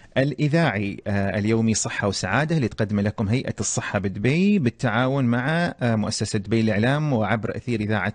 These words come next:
نور دبي. آه، مستمعينا الأعزاء، يا مرحبا بكم ويا مرحبا بتواصلكم ومقترحاتكم على الأرقام ستة صفر صفر خمسة خمسة واحد أربعة واحد أربعة وعبر الرسائل النصية القصيرة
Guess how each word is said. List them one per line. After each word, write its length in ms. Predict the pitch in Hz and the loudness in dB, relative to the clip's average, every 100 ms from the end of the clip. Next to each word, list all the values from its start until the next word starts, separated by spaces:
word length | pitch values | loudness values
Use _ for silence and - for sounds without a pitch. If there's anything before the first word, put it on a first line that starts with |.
| 101 | 0
نور 220 | 101 101 | 0 -2
دبي. 380 | 101 101 87 - - - - - - | -4 -4 -6 -14 -20 -20 -20 -18 -4
آه، 180 | 107 | -2
مستمعينا 480 | 107 - 113 127 120 | 0 0 2 4 4
الأعزاء، 360 | 107 98 98 107 | 4 0 0 2
يا 60 | |
مرحبا 400 | 101 104 104 107 | 2 0 0 0
بكم 380 | 113 - 139 151 | 0 -2 -2 0
ويا 340 | 139 107 104 120 | 2 2 2 2
مرحبا 320 | 117 101 104 | 0 -2 -6
بتواصلكم 880 | - 104 101 - 135 - 151 156 143 | -4 -4 -4 -2 -4 -2 0 0 0
ومقترحاتكم 1600 | 110 104 104 101 101 156 156 - 135 117 - 135 - 165 170 101 | 0 0 0 -2 -4 0 -2 0 -2 -2 -2 -4 -4 -4 -4 -6
على 340 | 101 117 107 107 | -2 0 0 -2
الأرقام 420 | - - 117 113 | -4 -2 0 0
ستة 340 | - 113 127 | 0 -2 -2
صفر 280 | - 117 113 | -2 -2 -4
صفر 420 | 104 123 127 117 - - - - | -2 -4 -2 -4 -6 -20 -20 -20
خمسة 400 | - 135 143 - | -6 -2 0 -2
خمسة 340 | 139 117 - 104 | 0 -2 -2 0
واحد 300 | 113 120 120 | 0 0 0
أربعة 360 | 117 110 101 | 0 0 0
واحد 320 | 101 123 139 | 2 2 0
أربعة 420 | 143 151 160 180 190 | 0 0 0 2 2
وعبر 380 | 135 101 104 | 2 0 0
الرسائل 480 | 117 110 - 117 110 | -2 -2 -2 0 2
النصية 520 | 110 107 - 110 107 | 2 0 0 -2 -2
القصيرة 760 | - 123 139 165 143 190 165 92 | -2 -2 0 -2 0 2 0 0